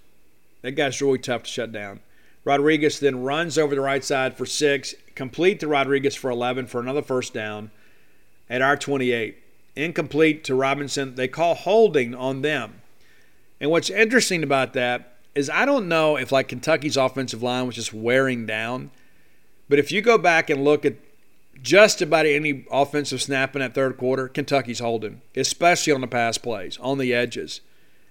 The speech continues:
They absolutely could not protect without holding. And they finally get flagged for it. Finally. Brings up a first and twenty. Rodriguez then runs at the middle for six to run out the clock. So we enter the fourth quarter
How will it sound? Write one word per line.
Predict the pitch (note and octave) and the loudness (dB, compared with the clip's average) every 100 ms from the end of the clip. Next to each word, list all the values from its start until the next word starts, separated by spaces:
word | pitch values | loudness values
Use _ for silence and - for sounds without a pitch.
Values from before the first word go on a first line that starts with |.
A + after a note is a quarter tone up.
| - - - | -20 -20 -4
They | C3+ C#3+ | 2 4
absolutely | C3+ E3 E3 F3 D#3 D#3+ C#3 | 6 6 6 4 6 6 4
could | C3+ F3 D3+ | 2 0 0
not | D#3+ D3+ D3 - - | 0 -2 -2 -6 -14
protect | - A#2 - D3 C#3+ - | -10 -8 -2 0 0 -2
without | B2 A#2+ | -4 -2
holding. | A2+ C3+ B2+ A2 - - - - - - - - - - - | 0 0 0 -6 -12 -20 -20 -20 -20 -20 -20 -20 -20 -20 -16
And | A#2+ | -6
they | C3 | -6
finally | A#2+ D#3+ F3 E3 | 0 2 4 2
get | D3 | 2
flagged | - C3 A#2+ A2 | 2 0 0 -4
for | G#2 F2+ | -10 -14
it. | - - - | -16 -20 -20
Finally. | - C#3+ C#3+ A2 - - - - - - - - - - - | -8 -4 -4 -6 -14 -20 -20 -20 -20 -20 -20 -20 -20 -20 -2
Brings | C#3+ D3+ | 0 2
up | D3+ C3+ | 2 0
a | |
first | B2+ C#3 C3+ | 0 0 0
and | A#2 | -4
twenty. | - D3+ D#3 D3+ C#3+ | -4 -2 -2 -4 -6
Rodriguez | B2 C3 C3+ D3 C#3 C3 B2 | -4 -2 0 0 0 0 -2
then | B2+ C3 B2 A#2+ - - - | -4 -4 -4 -10 -16 -20 -8
runs | B2+ C#3+ | -4 -4
at | B2 | -4
the | A#2+ | -4
middle | C3 B2 | -2 -2
for | A#2+ | -4
six | A2 - C#3+ C3 | -6 -2 -2 -2
to | C#3+ | -2
run | F3 | 0
out | G#3 D3 | 0 -2
the | |
clock. | B2+ B2+ G2 - - | -2 -4 -4 -12 -12
So | - | -4
we | D3+ D#3+ E3+ | 2 2 2
enter | G#3+ | 2
the | C4 | 2
fourth | G3 F#3 F3 | 2 2 2
quarter | - D3+ C#3+ B2+ A2+ | 0 2 4 2 -4